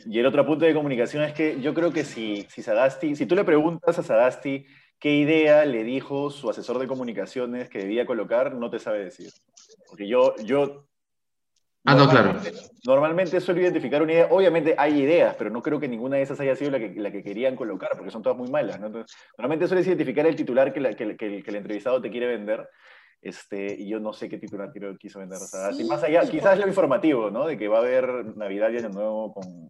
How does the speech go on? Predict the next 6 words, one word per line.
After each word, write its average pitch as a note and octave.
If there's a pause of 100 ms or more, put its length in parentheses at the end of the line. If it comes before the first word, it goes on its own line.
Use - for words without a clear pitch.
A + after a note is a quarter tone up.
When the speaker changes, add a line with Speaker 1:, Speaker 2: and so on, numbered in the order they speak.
Speaker 1:
con F#2+
restricciones. F#2 (1300)
Speaker 3:
Sí, E4+
pero B3
igual A3+
Speaker 2:
Claro. G2+